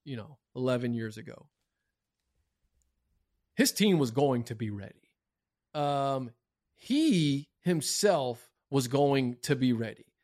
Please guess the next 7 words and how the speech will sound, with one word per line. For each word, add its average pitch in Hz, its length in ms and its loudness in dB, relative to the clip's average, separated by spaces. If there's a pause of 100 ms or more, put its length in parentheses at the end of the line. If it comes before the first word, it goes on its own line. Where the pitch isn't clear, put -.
(440)
He's 370 300 6
been 359 260 2
waiting 220 360 6
for 170 180 2
this 160 320 6
moment 254 480 4 (400)
for 185 680 4